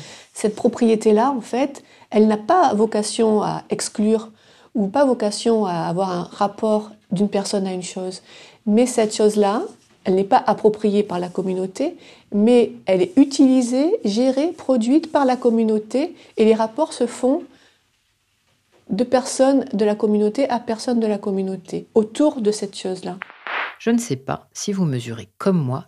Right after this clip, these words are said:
Speaker 2: la différence avec la propriété privée. Au lieu d'être propriétaire d'une chose, inerte, sur laquelle je suis fondée à exercer tous les droits dans un rapport purement descendant, la logique des communs me met en relation avec chaque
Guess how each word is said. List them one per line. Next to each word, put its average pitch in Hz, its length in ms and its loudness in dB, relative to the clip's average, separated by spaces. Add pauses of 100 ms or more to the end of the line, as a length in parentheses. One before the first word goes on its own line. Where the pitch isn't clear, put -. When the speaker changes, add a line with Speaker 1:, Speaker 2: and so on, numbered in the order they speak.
(120)
Speaker 2:
la 147 80 -2
différence 175 640 -4
avec 139 220 -6
la 135 80 -4
propriété - 540 -8
privée. 117 560 -12 (800)
Au 143 100 -6
lieu 214 160 2
d'être 285 240 0
propriétaire 131 640 -4
d'une 120 160 -8
chose, 220 520 2 (180)
inerte, 202 540 -2 (200)
sur - 160 -6
laquelle 127 280 -4
je 117 80 -10
suis 117 220 -14
fondée 131 380 -4
à 131 120 -6
exercer 123 420 -8
tous 135 140 -10
les 151 100 -2
droits 139 300 0
dans 127 260 -4
un 123 60 -2
rapport 127 440 -6
purement 123 320 -6
descendant, 180 540 -4 (580)
la 190 100 2
logique 254 340 0
des 131 120 -4
communs 170 480 -2 (320)
me 151 80 0
met 240 160 2
en 160 100 2
relation 170 600 -2 (100)
avec 135 280 -6
chaque - 440 -4